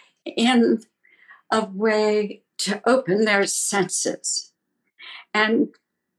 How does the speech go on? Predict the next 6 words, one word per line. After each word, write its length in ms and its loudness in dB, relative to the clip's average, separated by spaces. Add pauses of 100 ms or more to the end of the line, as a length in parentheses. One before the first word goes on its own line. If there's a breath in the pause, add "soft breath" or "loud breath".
(160)
when 320 2
I 200 2
was 280 -4
a 100 0
Montessori 960 0
teacher, 640 -8